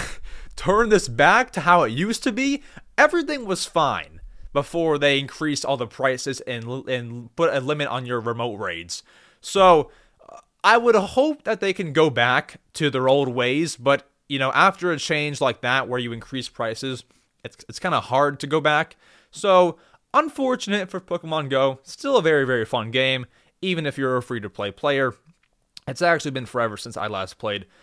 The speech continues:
Uh, it, it, I feel like it takes my, my battery way too fast, but that's just what I think. Next, also, still on May fourth, we got the news for ya. So, this was actually, ha-, this happened on May first, but it didn't make any kind of news waves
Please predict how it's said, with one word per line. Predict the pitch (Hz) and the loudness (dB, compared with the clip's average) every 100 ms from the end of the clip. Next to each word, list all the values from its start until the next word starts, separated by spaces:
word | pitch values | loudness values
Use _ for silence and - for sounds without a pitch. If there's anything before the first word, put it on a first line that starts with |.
| _ _ - | _ _ -12
Uh, | 104 | -8
it, | 135 175 190 | -4 -4 -2
it, | 180 - | -4 -4
I | |
feel | 175 294 | -6 0
like | 330 - | -2 0
it | 214 _ | -4 _
takes | - 185 - | -6 -6 -4
my, | 165 | -6
my | 139 127 | -4 -6
battery | 113 123 127 120 101 | -2 2 2 0 -4
way | 110 | -6
too | 104 98 | -6 -10
fast, | 95 90 87 - | -8 -8 -10 -10
but | 120 - - - | -10 -10 -20 -12
that's | - 254 202 | -2 -2 -2
just | 139 | -2
what | 143 | 0
I | 127 | 0
think. | - 92 - _ _ - | -2 -12 -12 _ _ -10
Next, | 214 160 - - | -4 -4 -6 -4
also, | 240 302 - 175 110 | 0 0 2 0 0
still | - - 311 302 | -2 -8 -4 -4
on | 147 170 151 143 | 0 0 0 -2
May | 135 | -2
fourth, | 117 - 117 117 | -4 -6 -6 -6
we | 127 | -6
got | 151 143 | -6 -4
the | |
news | 113 160 175 151 | -6 -2 -2 -2
for | - 135 | -4 -4
ya. | 113 82 - _ _ _ | -4 -6 -12 _ _ _
So, | - 220 135 - 156 | -6 0 0 -2 -6
this | 185 330 - - | 0 0 0 -6
was | 247 262 - | 2 2 2
actually, | 208 214 - 175 185 185 151 - 143 - | 0 0 -2 -6 -6 -4 -8 -12 -20 -18
ha-, | - 175 175 | -4 0 0
this | 175 175 254 | 0 0 0
happened | 220 175 - 92 - | 4 2 2 -10 -4
on | 143 | -2
May | 131 117 | 0 -2
first, | - 95 82 - - - | -2 -4 -4 -16 -16 -2
but | |
it | 180 | 4
didn't | 269 311 | 4 6
make | 277 - - | 2 2 -2
any | 185 | -2
kind | 185 208 | 0 -2
of | 147 | -2
news | 123 143 160 170 | -4 -4 -2 -2
waves | 185 220 247 233 202 | 0 0 0 -4 -10